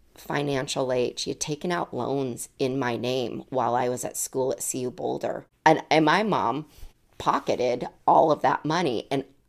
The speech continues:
at the time, I did care about my credit, and I did pay off my Sallie Mae student loans.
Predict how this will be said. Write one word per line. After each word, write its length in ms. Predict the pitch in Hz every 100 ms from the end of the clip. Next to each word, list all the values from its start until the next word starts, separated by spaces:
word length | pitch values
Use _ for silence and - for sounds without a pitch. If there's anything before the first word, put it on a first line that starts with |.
| 143
at 140 | -
the 60 | 143
time, 320 | - 214 156
I 100 | 135 - -
did 240 | - 147 -
care 160 | 143
about 280 | 107 113 -
my 80 | 117
credit, 600 | - - 78 - - - _ -
and 320 | 156 143 - -
I 240 | 123 131 - _
did 240 | - 123 -
pay 200 | - 123
off 320 | 120 113 -
my 140 | 123
Sallie 380 | 120 123 113 127
Mae 160 | 120 113
student 480 | - 127 127 147 -
loans. 480 | 180 - - -